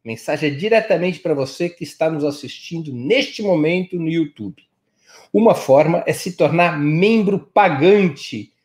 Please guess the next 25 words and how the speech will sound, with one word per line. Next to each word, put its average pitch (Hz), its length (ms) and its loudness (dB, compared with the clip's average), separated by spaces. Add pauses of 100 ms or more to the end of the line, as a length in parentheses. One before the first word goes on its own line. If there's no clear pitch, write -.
(200)
do 170 180 -6
canal 165 420 2
do 151 120 2
Opera 147 280 0
Mundi 139 460 -4
no 156 160 -2
YouTube. 127 720 -8
Basta 139 380 0
clicar 135 720 -6 (300)
numa, 160 520 2 (1300)
eh, 131 500 0 (300)
teclinha 180 560 0
que - 220 -12
vai 147 140 4
aparecer 131 560 0
aí 131 200 2
na 120 240 -2
tela, 151 580 2 (120)
que 151 100 -2
é 139 220 2
Seja 208 420 4
Membro. 113 420 -6 (380)
Vai 131 480 -4
s-, - 360 -20 (640)
surgir 160 640 -6